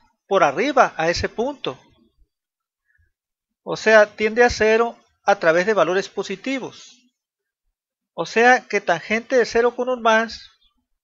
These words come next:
es cero con un más. Tenemos entonces uno entre cero con un más, que es infinito positivo.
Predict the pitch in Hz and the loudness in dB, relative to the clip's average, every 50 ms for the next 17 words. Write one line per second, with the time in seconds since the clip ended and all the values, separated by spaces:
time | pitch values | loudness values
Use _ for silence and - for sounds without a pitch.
0 | _ _ _ _ _ _ _ _ _ _ _ _ _ - 202 214 208 - - 202 | _ _ _ _ _ _ _ _ _ _ _ _ _ -2 -2 -2 -2 -2 0 2
1 | 208 208 220 226 233 233 226 _ _ _ _ _ _ _ _ _ _ _ _ _ | 4 4 4 4 2 0 -4 _ _ _ _ _ _ _ _ _ _ _ _ _
2 | _ _ _ _ _ _ _ - - _ _ _ - 165 156 175 196 190 180 202 | _ _ _ _ _ _ _ -20 -20 _ _ _ -10 -8 -6 -6 -6 -2 2 2
3 | 226 226 185 131 - - - - - - _ _ _ _ _ _ _ _ _ _ | 4 4 2 0 -6 -16 -20 -20 -20 -20 _ _ _ _ _ _ _ _ _ _
4 | _ _ _ _ _ _ _ _ _ _ _ _ _ _ _ _ _ _ _ _ | _ _ _ _ _ _ _ _ _ _ _ _ _ _ _ _ _ _ _ _
5 | 240 _ _ _ _ _ _ _ _ _ _ _ _ _ _ _ _ _ - - | _ _ _ _ _ _ _ _ _ _ _ _ _ _ _ _ _ _ -10 -6
6 | 190 208 226 240 226 277 262 - - 240 247 240 - 262 269 247 - - _ _ | -6 -6 -6 -6 -6 -6 -6 2 4 4 4 4 2 -2 -2 -2 -2 -10 _ _
7 | _ _ _ - 233 233 240 247 247 262 262 254 254 - 185 151 - 214 220 240 | _ _ _ -8 -4 0 0 2 4 4 2 2 2 -2 -6 -4 0 0 0 0
8 | 233 - 240 240 240 226 220 247 254 254 240 - - - - - _ _ _ _ | 0 0 -4 -6 -6 0 2 4 4 4 2 -2 -8 -14 -16 -20 _ _ _ _
9 | _ _ - - 185 196 196 - 269 254 - 214 202 214 214 - 240 233 - 208 | _ _ -6 -2 -2 0 0 -2 -6 -10 -8 -6 -6 -6 0 0 -2 0 0 -8
10 | - - 190 - - 247 247 208 139 127 - | -8 -8 -12 -10 -8 -8 -8 -8 -10 -12 -16